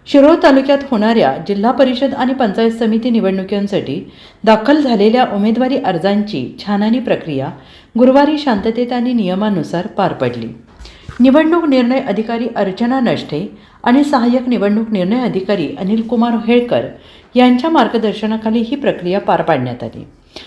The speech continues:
या निवडणुकांसाठी पंचायत समिती गटासाठी एकूण एकशे सव्वीस, तर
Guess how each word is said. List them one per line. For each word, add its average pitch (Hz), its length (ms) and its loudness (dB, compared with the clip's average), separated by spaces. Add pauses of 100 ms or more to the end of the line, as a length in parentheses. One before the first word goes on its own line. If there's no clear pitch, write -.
(180)
या 202 80 4
निवडणुकांसाठी 247 800 2
पंचायत 240 420 0
समिती 240 340 -2
गटासाठी 220 520 -2
एकूण 226 340 -4
एकशे 226 300 0
सव्वीस, 147 460 -4
तर 190 120 -2